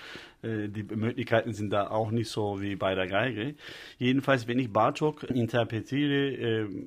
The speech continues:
habe ich ein Gefühl von Heimat, ja, und weil er ja auch mehrere Jahre in der Türkei recherchiert hat, auch gelebt hat,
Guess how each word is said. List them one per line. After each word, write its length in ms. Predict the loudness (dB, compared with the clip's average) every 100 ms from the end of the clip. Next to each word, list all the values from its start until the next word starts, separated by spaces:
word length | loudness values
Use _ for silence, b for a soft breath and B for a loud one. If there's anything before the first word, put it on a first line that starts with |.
| -4
habe 200 | -2 -2
ich 140 | -2
ein 180 | 0 0
Gefühl 280 | 0 0 0
von 240 | 0 4
Heimat, 680 | 6 6 2 -4 -8 -16 -8
ja, 360 | -6 -4 -6
und 500 | -8 -4 -2 -2 -4 -6
weil 300 | 0 2 4
er 80 |
ja 140 | 4 4
auch 260 | 2 2
mehrere 400 | 2 2 4 4
Jahre 220 | 4 4 4
in 80 |
der 120 | 2 0
Türkei 300 | -2 0 2
recherchiert 560 | 0 0 -2 0 0
hat, 140 | 0 0
auch 180 | 0
gelebt 380 | 0 0 0 2
hat, 260 | 2 2